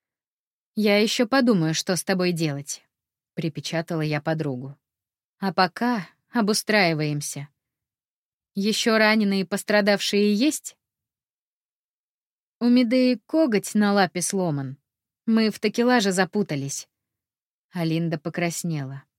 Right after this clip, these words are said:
«Вот», добила я Каю. «И вы могли запутаться». Скажи спасибо, драконы раньше не вмешивались, и пираты к этому не были готовы. А так от вас бы и чешуи с хвоста не осталось.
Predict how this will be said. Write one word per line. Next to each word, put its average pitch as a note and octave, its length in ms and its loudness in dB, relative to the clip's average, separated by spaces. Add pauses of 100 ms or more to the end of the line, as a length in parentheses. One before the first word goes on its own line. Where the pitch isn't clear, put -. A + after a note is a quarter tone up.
(760)
«Вот», A#3+ 520 2 (460)
добила F3 420 0
я E3+ 200 0
Каю. C#3 420 -8 (380)
«И C4 120 6
вы G3 220 4
могли C4+ 340 6
запутаться». A3 720 0 (800)
Скажи F#3+ 400 0
спасибо, F#3 540 0
драконы F#3 460 0
раньше G3 320 0
не G#3+ 120 4
вмешивались, G3 640 0
и G#3 140 -8
пираты G3 360 -2
к - 80 -4
этому G3 260 2
не A3+ 160 2
были D#3+ 180 2
готовы. D#3+ 520 -2 (640)
А G#3+ 140 0
так C#4+ 260 0
от G3 140 2
вас G#3 220 4
бы G#3+ 180 0
и G#3+ 60 -2
чешуи B3 440 0
с C4+ 80 -4
хвоста A3 480 0
не E3 140 0
осталось. C#3 640 -6